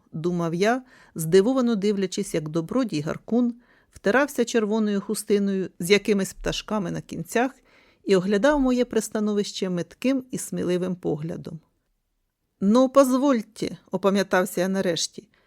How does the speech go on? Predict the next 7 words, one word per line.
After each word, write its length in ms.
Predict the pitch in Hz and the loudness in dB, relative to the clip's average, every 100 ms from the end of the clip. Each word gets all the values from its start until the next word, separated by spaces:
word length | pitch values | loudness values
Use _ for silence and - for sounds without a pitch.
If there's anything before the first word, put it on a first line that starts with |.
| _ _ - | _ _ 2
"как 280 | 233 247 | 2 4
же 160 | 262 220 | 4 4
ви, 280 | 180 233 254 | 4 2 2
откуда 640 | - 196 - - 233 226 | -2 -4 -4 -4 2 2
же 180 | 220 202 | 2 2
ви 200 | 190 247 | 2 0
узнали, 640 | - 185 196 214 240 233 | -2 -4 -2 0 0 0